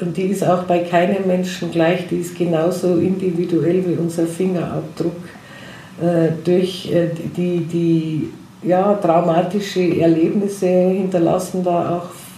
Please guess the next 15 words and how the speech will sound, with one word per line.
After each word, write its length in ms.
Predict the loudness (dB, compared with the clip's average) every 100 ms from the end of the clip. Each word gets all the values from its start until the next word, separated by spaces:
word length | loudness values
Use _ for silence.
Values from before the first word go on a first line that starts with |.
| -20 -18 -4
Narben 480 | 0 2 2 0 0
im 200 | 0 0
Gehirn. 560 | 0 -2 0 0 0 -4 -10 -20 -20 -20 -20 -20 -20 -2
Aber, 340 | 2 2 0 -4 -14 -10
äh, 360 | -4 -2 -2
du 200 | -2 -2
hast 320 | 0 0 -2 -8 -16 -8
auch 440 | -4 -2 -2 -4 -4
erlebt, 520 | -2 2 2 0 -6 -6
dass 280 | 0 2 2
man 220 | 0 0
sich 240 | 2 0 0
anders 360 | 0 2 0 0
fühlen 440 | -2 0 0 -2 -4
kann 280 | -4 -4